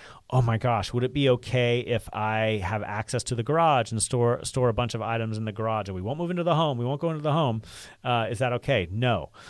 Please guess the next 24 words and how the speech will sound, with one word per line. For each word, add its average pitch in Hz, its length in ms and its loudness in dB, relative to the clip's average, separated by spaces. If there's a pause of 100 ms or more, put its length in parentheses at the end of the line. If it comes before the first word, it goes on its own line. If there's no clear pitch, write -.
(140)
Uh, 107 460 2
they 120 140 -4
don't 127 160 -4
ha-, 131 120 -4
their, 123 240 2
their 123 200 0
renter's 117 340 0
insurance 98 400 -2
policy 95 540 -2
isn't 107 200 -4
gonna 98 140 -2
be 98 100 -2
put 101 180 -2
in 90 120 -6
place, 92 460 -4
you 117 80 -8
know, 95 140 -4
until 113 200 -2
the 95 100 -4
lease 101 260 -6
is 87 100 -8
active 85 300 -12
that 87 240 -12
way. 82 200 -12